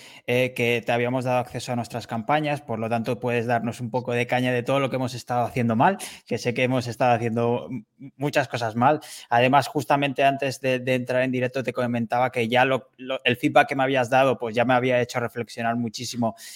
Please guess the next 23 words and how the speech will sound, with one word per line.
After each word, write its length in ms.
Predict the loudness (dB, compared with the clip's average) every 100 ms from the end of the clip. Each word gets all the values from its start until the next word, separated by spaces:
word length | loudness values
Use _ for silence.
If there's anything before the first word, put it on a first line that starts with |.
| -18 -20 -20 _ _ -4
sobre, 380 | 2 4 2 0
eh, 120 | -4
la 140 | 2 2
estrategia 500 | 4 4 6 4 2
que 80 |
estábamos 420 | 4 4 4 2 0
siguiendo, 300 | -2 0 -2
quizá 240 | 0 2
no 80 | 4
era 120 | 4
la 120 | 4
más 240 | 2 0 -2
adecuada, 400 | -4 0 2 2
y 40 |
precisamente 580 | 0 -4 -2 -2 0 -2
de 60 |
estrategia 440 | -4 -4 -6 -4 -4
vamos 320 | -2 -4 -6
a 20 |
hablar 220 | -4 -2
mucho 380 | -2 -4 -8 -10
hoy, 120 | -10
creo. 340 | -10 -12 -14